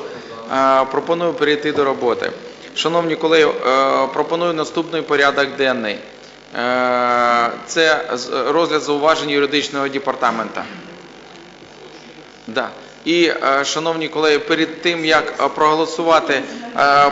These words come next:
порядок денний, пропоную, е, у нас відсутній секретар, е, нашої комісії, обрати секретаря тимчасово. Шановні колеги, хто за те, е, пропоную, е, секретарем, е, Мандріченка Жанну Васильівну.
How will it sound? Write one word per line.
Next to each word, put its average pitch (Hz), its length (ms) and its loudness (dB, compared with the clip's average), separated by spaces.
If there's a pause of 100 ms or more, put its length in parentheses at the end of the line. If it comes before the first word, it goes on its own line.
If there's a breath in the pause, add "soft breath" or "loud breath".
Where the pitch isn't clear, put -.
порядок 165 440 4
денний, 175 280 0
пропоную, 165 560 0
е, - 180 0 (200)
у 143 160 0
нас 160 260 2 (160)
відсутній 147 640 -4
секретар, 147 540 0
е, 131 400 0
нашої 147 380 -2
комісії, 160 480 -4
обрати 143 380 0
секретаря 127 720 -4 (100)
тимчасово. 123 640 -6 (320 loud breath)
Шановні 165 360 -2
колеги, 151 340 -2
хто 170 220 -4
за 160 140 -2
те, 170 200 0
е, 127 340 -2
пропоную, 160 560 0 (280)
е, 131 40 -2
секретарем, 151 640 -2
е, - 200 -10 (580)
Мандріченка 147 640 -4
Жанну 139 240 0
Васильівну. 120 440 -6